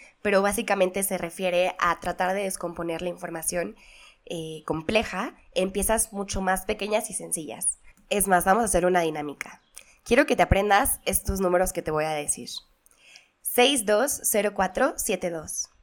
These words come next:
Y si yo te pido que los recuerdes en unas horas, se te va a olvidar, estoy casi segura. A menos que tengas una súper, súper buena memoria y tu almac-, tu almacenamiento todavía <laughs> no esté lleno.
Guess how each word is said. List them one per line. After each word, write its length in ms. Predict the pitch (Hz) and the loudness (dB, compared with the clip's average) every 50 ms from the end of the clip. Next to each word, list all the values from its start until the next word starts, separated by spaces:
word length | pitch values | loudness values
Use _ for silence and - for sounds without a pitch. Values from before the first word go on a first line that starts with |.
| _ _ _ _ _ _ _ _ _ _ _ _ _ _ _ _ _ _ - | _ _ _ _ _ _ _ _ _ _ _ _ _ _ _ _ _ _ -6
Y 120 | - 247 | -4 -2
si 100 | 233 269 | 0 0
yo 120 | 254 330 | 0 0
te 100 | 330 370 | 0 0
pido 300 | 370 - 277 254 254 240 | 0 2 4 6 6 6
que 100 | 240 226 | 6 6
los 120 | 202 180 175 | 2 2 2
recuerdes 720 | 175 175 - 180 190 180 165 165 165 - - - - - - | 2 0 2 2 2 4 2 0 -2 -4 -6 -8 -10 -10 -8
en 120 | - 202 | -4 -2
unas 280 | 190 190 202 202 - - | 2 2 2 2 2 2
horas, 340 | 202 185 175 180 - - - | 4 4 4 4 2 -2 -4
se 180 | - - - 190 | -4 -4 -4 -2
te 160 | 196 165 156 | -2 -2 -2
va 80 | 160 160 | 0 -2
a 40 | |
olvidar, 280 | 165 175 170 160 160 - | 0 0 0 0 0 -2
estoy 200 | 170 - - - | -4 -6 -8 -6
casi 280 | - - 190 - 214 202 | -4 -2 -2 -2 -4 -4
segura. 580 | - 190 151 147 156 165 156 - - - - _ _ _ _ | -6 -6 -8 -8 -8 -10 -10 -10 -12 -14 -20 _ _ _ _
A 120 | - 185 | 2 4
menos 180 | 185 185 202 202 | 4 4 4 0
que 80 | - | -2
tengas 280 | 175 - 165 175 175 - | -4 -4 -2 -4 -4 -4
una 140 | 190 185 175 | -4 -4 -4
súper, 400 | 170 - - 170 160 - 165 165 | -4 -4 -4 -6 -4 -4 -4 -4
súper 340 | 165 - 165 160 - 156 156 | -2 -4 -4 -4 -4 -4 -4
buena 200 | 147 151 151 156 | -4 -4 -6 -6
memoria 560 | 156 151 147 147 147 147 151 175 - - - _ _ _ | -8 -8 -6 -4 -2 0 0 0 -2 -2 -6 _ _ _
y 380 | - - 160 147 151 151 - _ | -14 -12 -12 -12 -12 -16 -6 _
tu 80 | - 156 | 0 0
almac-, 400 | 156 175 165 151 - 160 - - | 0 0 -2 -4 -4 -8 -8 0
tu 80 | - 190 | 2 2
almacenamiento 640 | 170 180 180 - 175 170 170 190 185 202 208 202 | 4 4 2 0 0 0 0 -2 -2 -4 -4 -2
todavía 440 | - 190 180 180 190 196 196 202 196 | -2 0 0 0 2 2 2 4 4
<laughs> 20 | |
no 80 | 190 208 | 4 4
esté 300 | 208 208 - 180 180 180 | 2 0 -2 -4 -4 -2
lleno. 340 | 170 170 165 151 156 - | 0 0 0 0 -2 -4